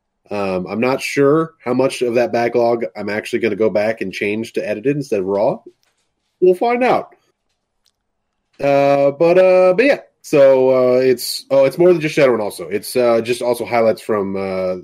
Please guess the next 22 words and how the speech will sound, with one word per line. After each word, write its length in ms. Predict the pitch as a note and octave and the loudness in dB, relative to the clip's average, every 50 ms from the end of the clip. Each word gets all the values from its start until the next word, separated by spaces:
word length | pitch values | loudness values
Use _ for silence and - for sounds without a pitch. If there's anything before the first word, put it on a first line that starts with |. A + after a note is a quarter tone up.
| - | -12
the, 360 | F#2+ G2+ G2+ G2+ F#2+ F#2+ F#2+ G2 | -12 -10 -8 -8 -8 -8 -8 -6
his, 200 | G#2+ G2 F2+ F2 - - | -6 -6 -8 -10 -14 -8
Josh's 340 | - A#2 A2 G#2+ - G#2+ - | -4 -2 -2 -2 -4 -6 -10
streams. 420 | - - A#2+ B2 C3 C#3+ D3+ - | -8 -4 -2 0 0 0 -2 -6
So 400 | - - - A2 G#2+ G2+ F#2 F#2 - | -8 -4 -2 0 0 0 -2 -4 -4
a 60 | G#2+ | -2
lot 120 | A2+ A#2+ A#2+ | -2 -2 -2
of 60 | A#2 | -2
Tarkov, 480 | - B2 A2+ A2+ - A#2+ A#2 A#2 A#2+ A#2 - _ _ _ _ _ - | -2 -2 -2 0 0 0 2 0 0 -2 -8 _ _ _ _ _ -4
a 80 | - A2+ | -2 0
lot 180 | A2+ A2+ A2+ A2+ | 0 0 0 0
of 180 | A2 G2+ - - | -2 -4 -4 -6
other 300 | A#2 A2 A2+ A#2 A2+ A2+ | -4 -2 0 0 0 -2
stuff 460 | - - - A#2+ A2 G#2+ - - - | -6 -8 -4 -2 -2 -2 -4 -6 -6
that 260 | - G#2 G2 - _ _ _ _ _ _ _ _ _ _ _ _ _ _ | -6 -6 -6 -6 _ _ _ _ _ _ _ _ _ _ _ _ _ _
he 180 | _ - C3 - | _ -8 -6 -2
plays. 260 | - F3 D3 G2 - | 0 0 0 0 -2
Check 140 | - - C#3+ | -4 -2 -2
out 80 | D3+ | -2
the 60 | D3 C#3+ | -2 -2
Twitch. 260 | - B2+ F2+ - - _ _ _ _ _ _ - | -2 -4 -4 -4 -8 _ _ _ _ _ _ -4
Um, 440 | C3 D3+ D#3 D3+ D3 C#3+ C#3 C3 | -2 0 0 0 0 -2 -4 -6